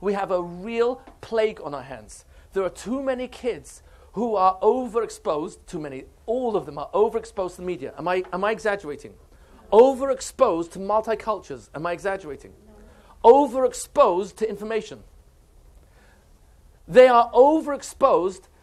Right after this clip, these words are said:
to everything. Is this an exaggeration? No, that's the reality. And even if they're not asking the questions, "Why am I from?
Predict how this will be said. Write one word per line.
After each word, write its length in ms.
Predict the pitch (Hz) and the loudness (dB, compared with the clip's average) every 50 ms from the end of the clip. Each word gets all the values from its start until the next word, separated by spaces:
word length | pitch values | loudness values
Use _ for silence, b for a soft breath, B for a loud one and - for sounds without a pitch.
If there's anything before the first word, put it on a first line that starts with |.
| b b | b b
to 240 | - - 220 247 233 - - - | -10 -8 -8 -8 -8 -10 -6 -4
everything. 540 | 262 277 277 - 202 185 - - 123 107 104 _ - _ _ _ _ _ _ _ | -4 -4 -4 -6 -12 -14 -14 -16 -16 -16 -20 _ -20 _ _ _ _ _ _ _
Is 100 | 196 190 | -8 -8
this 120 | 262 - | -6 -6
an 100 | 269 254 | -6 -6
exaggeration? 680 | 247 202 233 240 226 226 220 233 226 226 254 277 277 226 - - - | -6 -4 -4 -4 -4 -4 -6 -6 -6 -6 -8 -10 -12 -16 -20 -8 -6
No, 100 | 214 185 | -4 -2
that's 240 | 175 208 320 - - | -2 -2 -4 -4 -8
the 100 | - 392 | -8 -8
reality. 600 | 339 269 247 214 190 160 147 - - - 92 - _ _ _ _ b b b b b b b b b b - | -6 -4 -4 -4 -4 -6 -8 -12 -16 -20 -20 -20 _ _ _ _ b b b b b b b b b b -2
And 300 | 196 214 214 214 214 220 | 0 2 2 2 2 -2
even 240 | - 269 311 330 339 | -4 -4 -2 -2 -4
if 100 | 311 - | 0 2
they're 120 | 269 247 | 2 2
not 340 | 240 240 247 285 311 339 349 - | 2 2 4 6 6 6 4 2
asking 360 | 240 240 226 - - 196 190 | 2 0 0 0 -6 -10 -10
the 60 | 165 | -10
questions, 720 | - - 175 151 143 - - 156 160 180 214 - - - - _ - _ _ - | -6 -4 -6 -6 -6 -8 -12 -12 -12 -12 -14 -16 -20 -20 -20 _ -20 _ _ -6
"Why 160 | 165 208 214 | -4 -2 -2
am 80 | 226 233 | -2 -4
I 80 | 220 | -6
from? 320 | 208 - 214 180 123 110 | -8 -8 -10 -12 -12 -14